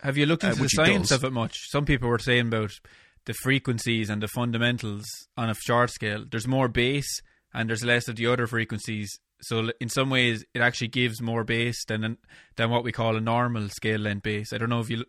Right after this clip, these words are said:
Speaker 1: if you've explored that much.
Speaker 2: So I, yes and no. You know, I d-, I never explore things generally in, you know, I never get scopes out and graphs, and generally anyway, you know, i-, i-, it's more of a use your gut, use your ears thing.
Speaker 1: Mm.
Speaker 2: <clears throat> But yeah,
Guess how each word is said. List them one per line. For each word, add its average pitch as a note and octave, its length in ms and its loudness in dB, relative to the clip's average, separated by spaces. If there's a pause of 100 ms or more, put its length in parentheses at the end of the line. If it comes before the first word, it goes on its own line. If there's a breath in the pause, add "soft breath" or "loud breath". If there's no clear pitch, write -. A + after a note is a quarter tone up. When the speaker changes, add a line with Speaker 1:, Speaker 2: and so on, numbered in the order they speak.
Speaker 1:
if A2+ 120 -6
you've G#2+ 140 -4
explored A2+ 480 0
that A2+ 160 -2
much. A2+ 280 -10 (840)
Speaker 2:
So G#3 140 2
I, A3 220 2 (300)
yes F#3+ 320 2
and F3+ 140 2
no. E3 220 2
You C#3 100 0
know, B2 100 2
I A#2+ 60 2
d-, C#3+ 160 0
I C#3+ 40 4
never E3+ 300 2
explore C#3+ 400 0
things A2+ 400 0 (220)
generally A2 640 2
in, G#2 420 0
you A2+ 80 2
know, E2+ 260 0
I G2+ 80 0
never A2 160 0
get G#2 180 0
scopes G#2 520 0
out G2 160 2
and G2 240 0
graphs, F2+ 400 0
and F2+ 200 -4
generally E2 440 -2
anyway, F2 360 -2
you F#2 60 -4
know, F#2+ 240 -2
i-, - 80 -4
i-, - 80 -2
it's A#2+ 400 -2
more B2+ 320 0
of G#2+ 140 0
a G2+ 160 0 (440 soft breath)
use G#2+ 280 -2
your G#2 80 0
gut, A2 240 -2
use G2+ 240 0
your G2 100 2
ears G#2 260 0
thing. G#2 440 -4
Speaker 1:
Mm. E3+ 460 -2
Speaker 2:
<clears throat> - 60 -18
But E3+ 200 -2
yeah, F3 240 2